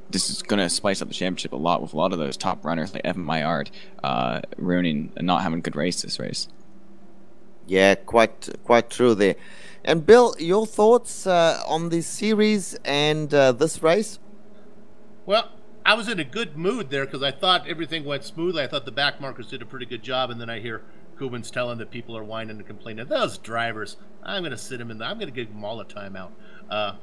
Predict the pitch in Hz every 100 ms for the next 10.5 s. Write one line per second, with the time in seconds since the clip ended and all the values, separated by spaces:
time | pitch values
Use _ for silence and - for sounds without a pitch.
0 | - - - 151 147 160 - 180 - -
1 | 240 - - 202 165 175 170 160 151 147
2 | 143 127 135 135 127 120 120 113 123 113
3 | 110 104 - - - 165 151 165 196 -
4 | 196 180 165 139 151 143 156 131 131 123
5 | 135 117 151 185 156 143 127 117 - -
6 | - 131 110 160 147 - 135 117 98 -
7 | 117 110 107 113 104 - - - - 101
8 | 98 98 107 95 92 92 90 87 90 85
9 | 98 113 101 98 95 90 - 101 113 -
10 | 104 - - 117 95